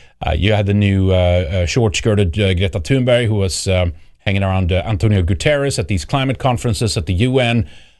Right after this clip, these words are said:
uh, saying that this was a disaster because Silicon Valley Bank had all these solar, uh, you know, solar company,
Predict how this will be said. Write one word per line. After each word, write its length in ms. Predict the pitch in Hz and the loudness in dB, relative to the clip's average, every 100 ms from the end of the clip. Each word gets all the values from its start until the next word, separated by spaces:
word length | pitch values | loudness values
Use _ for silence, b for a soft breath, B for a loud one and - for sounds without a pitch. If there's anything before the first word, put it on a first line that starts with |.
| B | B
uh, 340 | - 95 95 90 | -2 0 2 0
saying 360 | - 123 107 | 0 0 0
that 140 | 104 - | 0 0
this 140 | - | 0
was 140 | 123 | 0
a 60 | 110 | 0
disaster 680 | 95 104 143 147 - 135 120 | 0 0 0 0 -2 -2 -2
because 240 | 110 101 | -2 -4
Silicon 320 | 113 107 107 | -2 0 2
Valley 300 | 98 104 104 | 2 2 0
Bank 460 | 82 139 131 120 - | 0 -2 -2 -4 -8
had 220 | - 104 | -4 0
all 140 | 101 | 2
these 180 | 98 92 | 0 -2
solar, 460 | - 147 135 131 - - - | 0 0 2 0 -2 -8 -8
uh, 160 | 87 | -6
you 180 | 107 123 | -2 0
know, 160 | 104 98 | 2 0
solar 340 | - 135 127 | 0 0 0
company, 540 | 113 127 - 120 117 | 0 -2 0 0 2